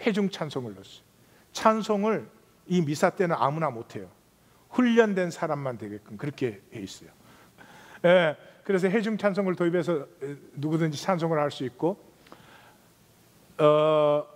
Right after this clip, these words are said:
평신도는 떡만 받고 캐톨릭에서 잔은 사제들만 받았어요. 근데 평신도란 말도 우리 하나님 교회는 쓰지 마십시오. 아주 악한 말이에요. 성경에 없는 말이고, 예,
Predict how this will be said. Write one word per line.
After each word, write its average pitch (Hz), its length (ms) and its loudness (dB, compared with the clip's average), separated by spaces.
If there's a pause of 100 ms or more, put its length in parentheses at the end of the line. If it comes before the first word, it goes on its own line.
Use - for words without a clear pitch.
(800)
평신도는 226 960 0
떡만 208 340 0
받고 127 240 -4
캐톨릭에서 123 720 -6 (640)
잔은 185 400 4
사제들만 180 600 -4
받았어요. 95 420 -12 (540)
근데 151 140 0
평신도란 202 640 2
말도 160 340 -2
우리 143 180 -4
하나님 170 280 -2
교회는 147 220 -4
쓰지 147 280 -8
마십시오. 104 500 -8 (340)
아주 131 480 2
악한 135 280 -6
말이에요. 113 400 -8 (160)
성경에 156 380 0
없는 135 260 -4
말이고, 117 380 -6 (600)
예, 117 220 -2